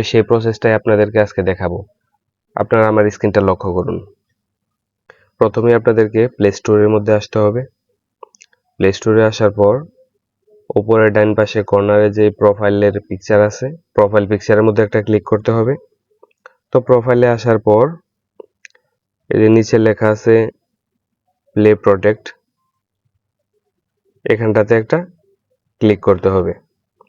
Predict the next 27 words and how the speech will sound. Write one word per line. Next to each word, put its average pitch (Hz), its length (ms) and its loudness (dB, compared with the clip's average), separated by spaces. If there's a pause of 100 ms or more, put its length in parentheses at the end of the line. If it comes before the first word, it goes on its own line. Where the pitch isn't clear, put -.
(140)
তো - 140 -4
প্লে 117 220 0
প্রোটেক্টে 120 400 0
আসার 120 260 -2
পর 113 240 2 (320)
এই - 160 -6
যে 104 140 0
স্ক্যান - 400 -2
লেখা 107 300 0
আছে, 117 220 -2 (680)
স্ক্যানের 113 480 0
মধ্যে 120 280 0 (520)
একটা - 260 -4
ক্লিক 104 280 -2
করতে 98 300 0
হবে। 90 240 -2 (2500)
তো - 40 -
এই 127 100 4
স্ক্যানের 113 420 0
মধ্যে 120 320 2 (360)
ক্লিক 113 260 2
করার 110 300 0
পর 110 220 2
আপনার 107 280 0
স্ক্যানিং 104 420 -2
হতে 104 240 0
থাকবে, 107 280 -2